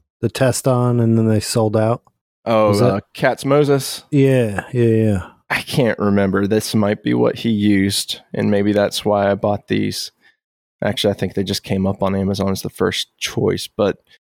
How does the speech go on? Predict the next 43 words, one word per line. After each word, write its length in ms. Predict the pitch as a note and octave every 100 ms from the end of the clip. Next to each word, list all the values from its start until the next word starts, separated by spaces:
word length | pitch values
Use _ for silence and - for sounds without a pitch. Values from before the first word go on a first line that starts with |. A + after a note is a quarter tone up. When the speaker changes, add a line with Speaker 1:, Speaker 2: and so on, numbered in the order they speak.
| _ -
Speaker 2:
it's 220 | C3 -
like 160 | C#3+
that 160 | - -
fabric, 520 | - A2 F#2+ C#2+ -
like 140 | A#2 -
the 100 | G#2+
net, 300 | G2 F2+ - -
you 140 | B2
know, 120 | A2+
the 100 | G#2+
net 260 | A2 A2+ -
kind 180 | - A2+
of 80 | G#2+
stuff. 560 | - A#2 G#2+ - - - _ _ _ _ -
Speaker 1:
Uh, 80 | A#2+
I 80 |
don't 160 | A#2 C3
think 160 | B2 G#2
that's 220 | G#2+ -
what 80 | G2+
he 100 | G2
was 180 | F#2+ G2
using. 420 | G2+ G2 G2 F#2+ _ _ _ _
Speaker 2:
Okay. 400 | A#2+ - F#2+ - - _ _ _ _ _ -
So, 180 | C3+
Speaker 1:
So, 420 | B2 B2 C#3+ C3+ - _ _ _ _ _ - C#3+
Jeff 340 | A#2 D#3 D#3+
over 220 | E3 B2 B2
at 60 |
Green 200 | A2+ C#3
Street 240 | D3 - A2+
warned 260 | A2+ A#2+
me 60 | A#2
about 200 | A2+ A2+
the 100 | G#2+
net 300 | G#2+ B2 -
stuff. 440 | - A#2 G#2 - - -
I 100 | A#2+
bought 220 | A#2 G#2
a 40 |
Festool 540 | - B2+ A#2 - D3 C#3+
one. 220 | D3+ D#3 - _ -
Speaker 2:
Mm-hmm. 240 | A#2+ G#2